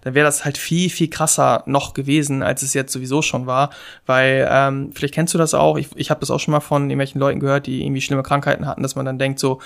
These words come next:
warum gerade ich? Und das kann doch nicht wahr sein. Und das hatte ich jetzt auch, das hatten wir jetzt auch so, ey, das kann nicht sein, dass wir jetzt solche Leute sind, die sich, äh, mit sowas rumschlagen müssen, die mit Chemo jetzt recherchieren und keine Ahnung, so, und da verfällt man einfach super schnell in so ein Selbstmitleid. Das hatten wir jetzt auch,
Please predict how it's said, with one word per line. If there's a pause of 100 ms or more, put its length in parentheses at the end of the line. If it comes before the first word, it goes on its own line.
(200)
warum
gerade
ich?
Und
das
kann
doch
nicht
wahr
sein.
Und
das
hatte
ich
jetzt
auch,
das
hatten
wir
jetzt
auch
so, (340)
ey,
das
kann
nicht
sein,
dass
wir
jetzt
solche
Leute
sind,
die
sich,
äh,
mit
sowas
rumschlagen
müssen,
die
mit
Chemo
jetzt
recherchieren
und
keine
Ahnung, (340)
so,
und
da
verfällt
man
einfach
super
schnell
in
so
ein
Selbstmitleid.
Das
hatten
wir
jetzt
auch,